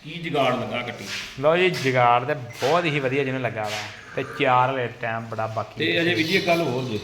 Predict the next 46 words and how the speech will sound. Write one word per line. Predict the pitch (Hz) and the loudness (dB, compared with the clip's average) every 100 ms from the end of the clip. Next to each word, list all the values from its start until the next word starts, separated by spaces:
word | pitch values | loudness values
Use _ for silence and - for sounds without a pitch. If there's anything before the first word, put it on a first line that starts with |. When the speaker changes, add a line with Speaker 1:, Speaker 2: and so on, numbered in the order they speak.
| - | -2
Speaker 2:
ਹਾਂਜੀ | 131 131 | 0 0
ਭਾਜੀ। | 127 123 131 | 0 -2 -6
Speaker 1:
ਇਹ, | 147 156 156 156 | -8 -6 -4 -4
ਇਹ | |
ਨਾ | 180 | -6
ਕੋਈ | 180 175 165 | -6 -8 -8
ਛੋਟੀ | 135 135 | -10 -8
ਜਿਹੀ | 127 127 | -8 -6
ਸਮਝ | 110 113 120 | -8 -12 -12
ਗਿਆ | 110 | -14
ਜੀ। | 101 - - - 120 | -14 -14 -16 -10 -4
Speaker 2:
ਲਓ | 123 123 123 | 2 4 6
ਜੀ, | 143 | 4
ਫੁੱਲ | 143 - 139 139 127 | 0 4 8 8 8
ਸਾਈਜ਼। | 120 117 110 | 6 4 2
Speaker 1:
ਜੀ, | - - - 117 | -8 -16 -14 -12
ਜਿਹਨੂੰ | - - 165 208 | -10 -10 -6 -2
Speaker 2:
ਮੋਢੇ, | 139 156 190 226 | 6 10 10 10
ਮੋਢੇ। | 214 196 196 160 117 | 8 6 6 4 2
Speaker 1:
ਤੁਹਾਨੂੰ | 233 196 | -4 -12
ਮੀਡੀਅਮ | - 220 233 | -14 -14 -14
ਕਹੀ | 226 220 | -14 -14
ਤੇ | 233 | -12
ਮੀਡੀਅਮ | - - - - | -10 -8 -8 -6
ਕਹਿ | 135 | 0
Speaker 2:
ਮੀਡੀਅਮ | 147 156 151 135 | 2 4 2 2
ਕਹਿ | 117 113 | 0 -2
ਦਈਏ। | 110 113 110 | -2 -6 -6
Speaker 1:
ਫੁੱਲ | 131 160 170 185 | -8 -10 -10 -10
ਆ | - | -10
ਤੇ | - - - 113 | -10 -14 -14 -12
ਫੁੱਲ | 110 | -6
ਆ। | 117 151 | 0 0
Speaker 2:
ਤੇ | |
ਫੁੱਲ | - 135 127 | 2 2 2
ਹੀ | |
ਕਹਿਣੀ | 117 107 107 104 | 2 -2 -4 -8
ਆ। | |
Speaker 1:
ਫੁੱਲ | 101 117 113 | -10 -10 -10
ਹੀ | 113 | -12
ਕਹਿਣੀ। | 101 98 | -10 -4
Speaker 2:
ਸਹੀ | - 135 117 | 2 2 2
ਗੱਲ | 104 | -4
ਹੈ, | |
ਸਹੀ | 101 131 113 | -2 0 0
ਗੱਲ। | 101 | -4